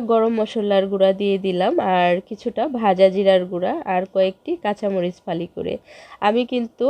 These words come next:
আস্ত, আহ, গরম মশলা তেমন একটা ব্যবহার করিনি,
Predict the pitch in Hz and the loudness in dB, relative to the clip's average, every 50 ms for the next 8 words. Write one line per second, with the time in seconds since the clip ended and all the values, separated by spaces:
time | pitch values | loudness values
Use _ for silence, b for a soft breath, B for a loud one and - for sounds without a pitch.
0 | 302 277 233 208 208 208 - _ _ - 220 214 208 214 208 - - - - 185 | 2 2 4 2 2 2 -2 _ _ -2 0 0 0 0 -2 -4 -6 -4 -2 0
1 | 185 180 180 180 180 185 185 196 - - 180 202 202 202 196 208 202 202 202 - | 2 2 2 0 0 0 -2 -4 -6 0 4 6 6 6 6 2 -2 -4 -4 -2
2 | 220 196 190 190 226 294 - 208 202 196 196 190 190 190 190 _ _ 196 196 185 | -4 -2 0 0 0 0 0 0 0 0 0 0 0 -2 -2 _ _ -4 2 4
3 | 190 185 180 208 214 202 190 190 - 196 185 185 180 185 185 | 4 4 4 2 2 0 -2 -2 -4 -4 -2 -2 -2 -2 -2